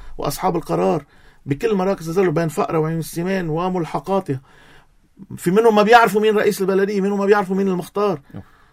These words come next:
Speaker 1: بتطلع لفوق عشوائي بيقول لك: "أنت شو جاي تعمل هون؟"
Speaker 2: أوف.
Speaker 1: بس هيدي السياسة نحن بنتحمل مسؤوليتها،
Speaker 2: مهم.
Speaker 1: لأنه نحن قصدنا إنه ريري كفر دبيان ما يطلعوا لفوق، تنضل نحن ثلاثة أربعة مسيطرين على القرار فوق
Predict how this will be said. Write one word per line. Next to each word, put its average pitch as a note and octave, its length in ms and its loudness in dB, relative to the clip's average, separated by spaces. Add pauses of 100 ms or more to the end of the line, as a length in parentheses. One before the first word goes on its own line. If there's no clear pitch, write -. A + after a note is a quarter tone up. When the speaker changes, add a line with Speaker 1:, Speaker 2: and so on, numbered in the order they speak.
(100)
Speaker 1:
بتطلع F#3+ 280 2
لفوق F3 380 0
عشوائي F#3+ 300 0
بيقول G3 180 6
لك: F#3+ 120 -2
"أنت G3 160 -2
شو F3+ 140 -6
جاي G3 180 6
تعمل F#3+ 320 0
هون؟" F3 320 -2
Speaker 2:
أوف. A2+ 160 -12 (180)
Speaker 1:
بس A#2 180 -4
هيدي F3+ 240 4
السياسة F#3+ 680 0 (240)
نحن G#3+ 300 4
بنتحمل E3 440 -2
مسؤوليتها، C#3 680 -6
Speaker 2:
مهم. F2 220 -12
Speaker 1:
لأنه D3+ 220 0
نحن F#3+ 260 0
قصدنا F3+ 540 -2
إنه D#3+ 120 0
ريري F3 160 0
كفر E3 140 -6
دبيان F3 460 -2 (440)
ما F#3+ 120 4
يطلعوا E3 420 4
لفوق، - 200 -2
تنضل E3 360 2
نحن F3 240 -2
ثلاثة F3 340 -2
أربعة D3+ 260 0
مسيطرين D3 420 -4
على D3 120 -2
القرار D#3 300 -2
فوق E3 340 -4